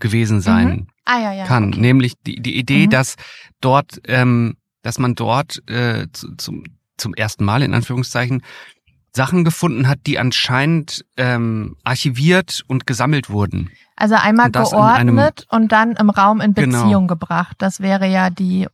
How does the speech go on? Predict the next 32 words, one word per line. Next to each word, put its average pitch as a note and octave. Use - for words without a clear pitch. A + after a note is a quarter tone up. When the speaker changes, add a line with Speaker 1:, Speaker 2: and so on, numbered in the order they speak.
Speaker 1:
Ge- -
Speaker 2:
die F#3+
Unterstellung, F3
ne? A#3+
Oder E3+
die, E3+
die F3
Speaker 1:
Genau, C3+
so, C3+
Speaker 2:
Richtung. -
Speaker 1:
sowas C#3
in B2+
die A2+
Speaker 2:
Mhm. G2+
Speaker 1:
Richtung. G2+
So, C3
so A#2+
klang B2+
das G#2+
für A2
mich. G2
Und A2+
das C#3
fand B2
ich A2+
interessant, G#2+
weil A2
das, A#2
ähm, G#2+
weil A#2+
danach C3+
Speaker 2:
Mhm. F#3+